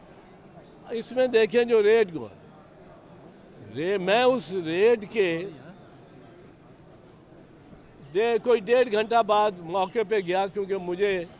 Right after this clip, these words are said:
पता लगा कि मेरा गेट भी उन्होंने, आ, ख़राब किया है और उसको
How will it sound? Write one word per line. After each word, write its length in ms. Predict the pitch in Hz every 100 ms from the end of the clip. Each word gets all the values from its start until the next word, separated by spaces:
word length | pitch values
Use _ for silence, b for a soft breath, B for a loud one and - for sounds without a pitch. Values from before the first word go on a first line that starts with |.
| - - -
पता 240 | 196 208
लगा 320 | 196 190 196
कि 120 | 185
मेरा 340 | 185 170 180 202
गेट 280 | 180 190 190
भी 180 | 185
उन्होंने, 440 | 196 185 190 185 175
आ, 960 | 165 - - - - 151 156 151 143 135 - - - - - - - - 151
ख़राब 300 | 156 175 175
किया 360 | - 208 196
है 300 | 185 180 175
और 100 | 170
उसको 400 | 156 - 170 151